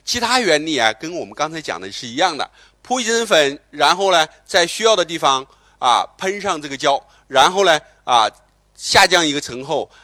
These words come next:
再铺一层粉，再这样，最后啊，把这个件打印成了，啊，打印成了。那这个呢，比刚才我们说S L S啊有优点啊，有优点啊。我们说第一个，这个喷头它可以做一个阵列啊，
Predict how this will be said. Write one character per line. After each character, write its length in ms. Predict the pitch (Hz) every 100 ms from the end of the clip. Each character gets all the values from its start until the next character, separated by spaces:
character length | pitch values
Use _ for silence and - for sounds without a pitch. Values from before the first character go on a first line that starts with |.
| _
再 240 | - 185
铺 200 | 165 180
一 40 | 160
层 200 | 151 143
粉， 240 | 110 90 -
再 240 | - 180
这 140 | 156
样， 160 | 143 107 -
最 180 | 190
后 180 | 170 175
啊， 80 | 107 _ _ -
把 160 | 95
这 140 | - 135
个 80 |
件 220 | 120 143 110
打 180 | - 85
印 140 | 110
成 180 | - 85
了， 80 | _ _ _ -
啊， 180 | 95 -
打 140 | 85
印 120 | 98
成 180 | 113 107
了。 100 | 87 _ - - -
那 180 | 214 196
这 280 | - 196
个 120 | 170 139
呢， 140 | 107 - _ _ _ -
比 340 | 123 120 120
刚 240 | - 185 202
才 140 | 190
我 100 | 160
们 80 | 117
说 140 | 147
S 300 | 101 131 -
L 100 | 135
S 400 | 120 110 107 -
啊 80 | 101 _ _ -
有 220 | 120 123
优 160 | 170 233
点 220 | 147 - _ -
啊， 260 | 113 92 87
有 160 | 113 135
优 160 | 196
点 200 | 175 110 _ _ _ -
啊。 160 | 143
我 100 | 131
们 100 | 139
说 280 | 156 175 170
第 220 | 175 208
一 60 | 214
个， 280 | 214 151 - _
这 120 | -
个 80 | 190
喷 260 | 180 226 233
头 260 | 170 170 - _ _ _
它 160 | - 214
可 140 | 214
以 80 | 185
做 180 | 160 220
一 60 | 170
个 80 |
阵 220 | 175 220 208
列 180 | 220
啊， 100 | 110